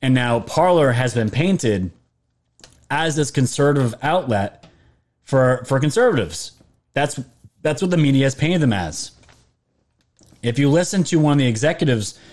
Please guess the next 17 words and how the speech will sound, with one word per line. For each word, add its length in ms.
she 120
was 100
actually 300
on 120
with 100
Tucker 320
last 280
night. 300
She 160
literally 280
said, 480
"Parler 360
was 180
not 220
created 260
for 160
conservatives 640